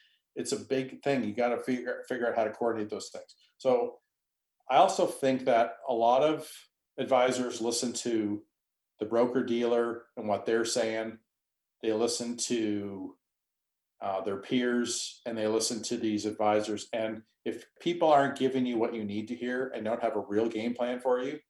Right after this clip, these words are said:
then you're just getting bad advice all over the place. I've, I've had feedback, "If you can't get me leads, don't call me back. I can't invest in marketing until I know the R O I. And if I can't measure it, I can't implement it." You gotta think beyond these things.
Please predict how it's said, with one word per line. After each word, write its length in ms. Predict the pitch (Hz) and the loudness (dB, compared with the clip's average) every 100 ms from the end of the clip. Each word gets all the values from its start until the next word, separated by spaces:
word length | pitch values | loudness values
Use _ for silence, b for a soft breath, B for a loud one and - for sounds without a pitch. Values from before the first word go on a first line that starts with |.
| _ _ _ | _ _ _
then 120 | 160 | -4
you're 120 | 117 120 | -2 0
just 160 | 117 | 0
getting 220 | - - | -2 -2
bad 220 | 101 107 107 | 4 4 4
advice 340 | - 104 - | 0 -2 0
all 160 | 95 90 | -2 -2
over 160 | 82 | -6
the 40 | - | -10
place. 360 | - - - - _ _ _ _ _ _ _ _ _ _ - | -14 -12 -14 -16 _ _ _ _ _ _ _ _ _ _ 2
I've, 220 | 117 135 | 4 6
I've 220 | 135 131 | 6 6
had 280 | 143 127 - | 6 4 2
feedback, 460 | 120 113 123 117 110 | -2 2 4 4 2
"If 80 | |
you 80 | 104 | -8
can't 220 | - 127 | -2 -2
get 140 | 123 117 | -2 -4
me 100 | 107 | 0
leads, 240 | 110 110 | 0 0
don't 200 | - 98 | -2 -4
call 220 | - 107 | -2 -4
me 60 | 90 87 | -2 4
back. 340 | 120 113 113 - _ _ _ _ _ 98 | 6 6 2 -10 _ _ _ _ _ -16
I 40 | |
can't 260 | 101 131 123 | -2 2 2
invest 320 | 120 113 - | 4 2 2
in 60 | |
marketing 340 | 104 107 110 117 | 2 2 2 -4
until 300 | - - 110 | -4 0 0
I 100 | 101 | 2
know 180 | 110 107 | 2 2
the 140 | 107 | 4
R 240 | 101 101 | 2 4
O 40 | 101 | 6
I. 220 | 107 107 | 6 6
And 640 | 107 - _ _ _ 104 | 2 -4 _ _ _ -8
if 60 | 107 | -6
I 60 | |
can't 300 | 98 - 123 | -4 -2 -2
measure 340 | 107 113 120 107 | 0 0 0 -2
it, 60 | |
I 60 | 95 | -2
can't 300 | - 104 90 | -6 -8 -8
implement 400 | 95 - 90 85 | -10 -12 -14 -14
it." 140 | - _ _ _ _ _ _ _ _ _ _ _ _ | -16 _ _ _ _ _ _ _ _ _ _ _ _
You 120 | - | -4
gotta 180 | 131 131 | 2 2
think 280 | - 123 107 | 2 -4 -2
beyond 320 | 110 95 95 | -2 -2 -4
these 220 | 82 - - | -8 -12 -12
things. 380 | - - - | -12 -14 -16